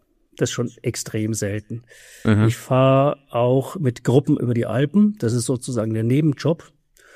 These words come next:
Speaker 1: Und da sind auch viele Anregungen aus dem Buch dann, äh, für das Buch entstanden, was so alles passiert, wenn du mit fünfzehn Leuten eine Woche lang unterwegs bist.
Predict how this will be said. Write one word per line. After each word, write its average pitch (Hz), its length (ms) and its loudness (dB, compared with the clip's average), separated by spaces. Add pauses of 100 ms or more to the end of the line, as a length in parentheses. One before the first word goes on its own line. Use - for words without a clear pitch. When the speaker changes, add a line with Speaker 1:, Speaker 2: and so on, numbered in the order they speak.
(140)
Speaker 1:
Und 110 140 -6
da 117 100 0
sind 120 180 0
auch 113 220 -4
viele 127 440 2
Anregungen 120 640 0
aus - 200 -8
dem 120 160 -10
Buch 135 220 -4
dann, 110 340 -4 (160)
äh, 113 280 -6 (560)
für 147 200 -2
das 131 160 -4
Buch 135 220 0
entstanden, 123 680 -2 (720)
was 123 340 0
so 151 120 2
alles 131 280 -2
passiert, 135 520 -2
wenn 120 120 2
du 123 80 2
mit 123 180 0
fünfzehn 139 360 -2
Leuten 117 360 0
eine 117 260 0
Woche 113 160 -6
lang 117 160 0
unterwegs 113 500 -4
bist. - 400 -12